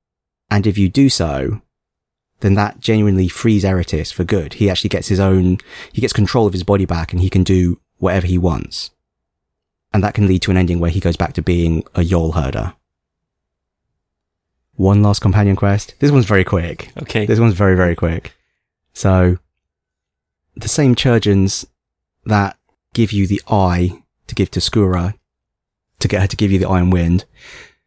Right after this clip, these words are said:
Speaker 1: I didn't realize this at all. I actually did this one completely by accident. If you've Calistige in your party when you talk to them, it turns <laughs> out Calistige actually contracted them to do some work for her about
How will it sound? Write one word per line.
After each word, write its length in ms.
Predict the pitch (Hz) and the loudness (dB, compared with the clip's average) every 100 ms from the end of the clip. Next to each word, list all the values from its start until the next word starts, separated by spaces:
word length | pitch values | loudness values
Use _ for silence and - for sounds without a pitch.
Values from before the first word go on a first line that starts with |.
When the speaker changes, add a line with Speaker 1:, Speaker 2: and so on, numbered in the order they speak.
| _ _ _ _ _ _ _ _ - | _ _ _ _ _ _ _ _ -2
Speaker 1:
I 80 | 208 | 0
didn't 160 | 202 | 2
realize 220 | 131 139 | 2 2
this 100 | 101 | 0
at 80 | 95 | 0
all. 100 | 104 | 0
I 100 | 85 | 0
actually 140 | 135 123 | -2 0
did 120 | 113 | 0
this 160 | 107 | -2
one 120 | 113 95 | -2 0
completely 440 | 95 - 120 95 | 0 0 -2 0
by 200 | 92 92 | 0 0
accident. 480 | 92 82 80 76 - _ _ _ _ _ | -2 -4 -4 -4 -8 _ _ _ _ _
If 100 | 127 | -2
you've 100 | 127 | -2
Calistige 500 | - 165 170 135 123 | 0 -2 0 0 2
in 60 | 120 | 4
your 100 | 107 | 2
party 320 | 120 117 - | 2 0 0
when 120 | 90 | 0
you 80 | 87 | 0
talk 200 | 117 104 | 2 0
to 80 | - | -2
them, 280 | 80 62 87 - _ _ - | -8 -6 -8 -10 _ _ -6
it 120 | 110 | -4
turns 320 | - 156 143 | 0 2 2
<laughs> 120 | - | 0
out 280 | 165 95 - - - _ | 0 0 -4 -14 -20 _
Calistige 420 | - 175 - 131 | -4 -4 0 -2
actually 280 | 123 131 131 | -2 -2 -2
contracted 720 | - 160 147 - 175 - 123 | -2 0 0 0 -6 -4 -4
them 380 | 131 170 87 85 | 0 0 0 -4
to 100 | - | -2
do 120 | 117 | 0
some 160 | - 110 | 2 2
work 200 | 139 - | 2 0
for 100 | 90 | -4
her 300 | 82 78 - _ _ _ _ _ _ | -4 -6 -12 _ _ _ _ _ _
about 420 | - 117 104 107 | -2 2 2 0